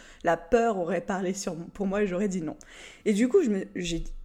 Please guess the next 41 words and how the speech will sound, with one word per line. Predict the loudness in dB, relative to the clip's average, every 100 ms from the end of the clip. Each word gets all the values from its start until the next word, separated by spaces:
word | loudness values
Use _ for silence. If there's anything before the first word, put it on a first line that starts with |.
| -6
accepté, | -6 -6 -8 -8 -2 -2
bien | 0 -4 -4
sûr, | -2 -2 -2
et |
cetera. | -4 -6 -4 0 0
Puis | 0
après, | -2 0
elle | 0
m'a | -2
dit, « | -2
Oui, | -2 -2
ce | -4
sera | -8 -8
cent | -6 -6
personnes. » | -6 -6 -6 -6 -6
Et |
puis | -6 -6
après, | -4 -2
les | -2
billets | -2 -2
sont | -4 -4 -8
vendus, | -6 -2 -2
ça | -2
a |
été | -4 -6
cent | -8 -6
cinquante, | -6 -4 -6 -6
puis | -8
cent | -6
quatre-vingts, | -6 -4 -2 -2 -2 -4
puis | -8
deux | 2 2
cents, | 2 -2 -8 -10 -20 -10
puis | -6
deux | 6 8 8
cent | 6 2
vingt. | 2 -2 -4 2
Voilà, | 2 4
l'événement, | 4 4 4 4 2
c'est | 0 -4
vraiment, | -2 -2 0 0 -2